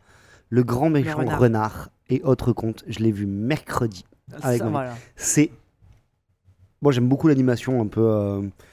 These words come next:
Speaker 2: Traditionnelle.
Speaker 1: un peu tradi, je trouve que c'est très bien fait et c'est extrêmement drôle.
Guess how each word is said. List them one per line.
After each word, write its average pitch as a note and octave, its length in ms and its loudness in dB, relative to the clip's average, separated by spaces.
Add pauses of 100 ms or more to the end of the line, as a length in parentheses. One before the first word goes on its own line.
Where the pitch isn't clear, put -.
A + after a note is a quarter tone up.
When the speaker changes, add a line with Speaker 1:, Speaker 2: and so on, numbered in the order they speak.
Speaker 2:
Traditionnelle. F#3+ 520 -6
Speaker 1:
un - 20 2
peu E3 120 4
tradi, B2 340 0
je - 60 -8
trouve - 120 -16
que - 80 -16
c'est G#2+ 120 -8
très - 200 -4
bien C3 120 0
fait - 180 -6 (100)
et A#2 80 -2
c'est B2+ 260 -4 (140)
extrêmement B2 840 0
drôle. G2+ 300 -4